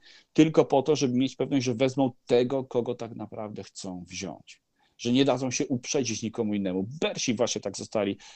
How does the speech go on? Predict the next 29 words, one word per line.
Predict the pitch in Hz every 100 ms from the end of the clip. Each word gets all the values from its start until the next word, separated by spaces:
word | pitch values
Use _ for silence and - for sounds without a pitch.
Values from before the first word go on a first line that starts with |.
| _
wkręceni | - - 131 120 - 104 92
przez | - 113
San | - 107
Francisco | 107 95 - 101
forty-niners, | - 107 95 95 82 71 - - _ - _
y, | 92 92 95 -
parę | 120 101
lat | 104 -
temu, | - 76 69 117
przeskakując | - 117 120 135 123
z | 110 110
miejsca | 131 123 139
numer | 143 139 110
dwa | 107 120 120 _ _ 120
na | 123
miejsce | 113 - 113
numer | 110 107
jeden. | 95 85 78 101 _ _ _ - -
Y, | 104 104 110 - - _ _ _ _ _ _ _ -
no | 170
i |
teraz | 170 185
chodzi | 226 220
o |
to, | 226
żeby | 220 202
zebrać | 160 202 226 -
ten | 190
kapitał, | 185 131 110 104